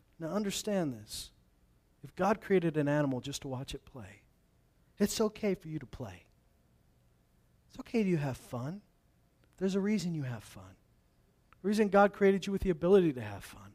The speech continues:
Adam had fun before sin was around. But line everything up with this.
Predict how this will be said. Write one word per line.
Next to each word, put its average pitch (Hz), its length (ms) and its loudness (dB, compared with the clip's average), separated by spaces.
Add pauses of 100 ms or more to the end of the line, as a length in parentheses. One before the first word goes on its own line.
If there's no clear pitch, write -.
(720)
Adam 175 260 2
had 185 220 0
fun 143 240 -4
before 123 280 -8
sin 127 280 -8
was 110 100 -12
around. 107 460 -18 (2500)
But 135 140 -8
line 180 240 2
everything 214 460 4
up 214 160 4
with - 160 -14
this. - 560 -10